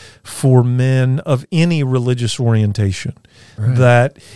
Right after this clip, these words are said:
Speaker 1: even though the tagline is "Good guys who drink and cuss a little," that's not a prerequisite or a
Speaker 2: <laughs>
Speaker 1: requirement.
Speaker 2: Right.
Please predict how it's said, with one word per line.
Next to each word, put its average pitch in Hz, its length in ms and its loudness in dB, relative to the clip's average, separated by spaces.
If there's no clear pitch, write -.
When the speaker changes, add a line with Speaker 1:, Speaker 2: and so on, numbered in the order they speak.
Speaker 1:
even 180 300 2
though 151 140 2
the 131 140 -2
tagline 123 1000 -2
is 117 540 0
"Good 127 260 -4
guys 127 400 0
who 123 80 -6
drink 120 280 -2
and 104 140 -4
cuss - 280 0
a 127 40 -8
little," 107 320 -2
that's 147 320 0
not 143 220 0
a 135 40 0
prerequisite 120 800 -4
or 110 120 2
a - 40 8
Speaker 2:
<laughs> 107 60 0
Speaker 1:
requirement. 110 840 0
Speaker 2:
Right. 101 260 -2